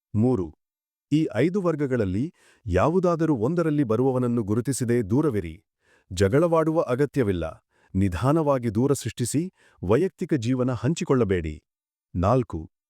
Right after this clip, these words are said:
ನಿಮ್ಮ ಮೇಲೆ ನಂಬಿಕೆ ಇರಲಿ, ಬೇರೆಯವರ ದೃಢೀಕರಣ ಬೇಡ. ನೆನಪಿಡಿ,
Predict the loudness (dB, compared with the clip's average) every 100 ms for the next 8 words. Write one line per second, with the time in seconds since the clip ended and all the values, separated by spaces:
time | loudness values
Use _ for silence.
0 | _ -4 0 2 2 2 2 2 2 0
1 | 0 0 0 -6 -12 _ _ _ -2 0
2 | 2 2 0 0 -2 0 0 2 0 0
3 | 0 -2 -4 -10 _ _ _ _ -4 2
4 | 2 2 -2 -6